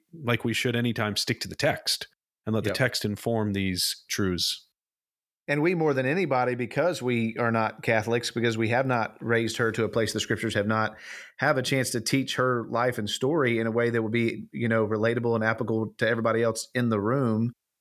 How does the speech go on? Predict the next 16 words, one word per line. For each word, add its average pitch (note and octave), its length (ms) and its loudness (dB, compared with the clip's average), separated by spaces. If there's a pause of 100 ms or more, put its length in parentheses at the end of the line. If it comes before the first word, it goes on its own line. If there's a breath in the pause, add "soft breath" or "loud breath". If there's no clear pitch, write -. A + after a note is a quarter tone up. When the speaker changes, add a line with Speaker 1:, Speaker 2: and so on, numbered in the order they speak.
(200)
Speaker 2:
uh, A2 220 2
Speaker 1:
Mm-hmm. A2 80 0
Speaker 2:
which B2 140 0
is B2 80 0
just D3 120 0
an A#2 60 0
amazing A2 380 0
thing C#3 220 0
to G2 60 0
think C#3+ 220 -2
about G2+ 240 0
that, G2 220 0
that G#2 80 -4
she's A2+ 260 -2
chosen G#2+ 560 0
then G#2 400 0